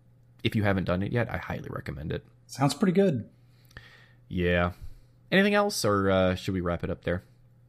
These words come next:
Speaker 2: Um, Divination's good.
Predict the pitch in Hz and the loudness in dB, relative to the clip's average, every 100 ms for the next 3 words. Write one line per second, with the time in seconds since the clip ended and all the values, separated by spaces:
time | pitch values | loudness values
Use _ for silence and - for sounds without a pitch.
0 | _ - - _ _ _ - 202 220 220 | _ -20 -20 _ _ _ 0 6 8 10
1 | 214 214 - - - _ _ _ _ _ | 10 10 8 -4 -20 _ _ _ _ _
2 | _ _ - _ _ - 185 208 208 220 | _ _ -20 _ _ 2 6 8 8 8
3 | 208 - 208 202 196 101 | 6 6 6 8 8 4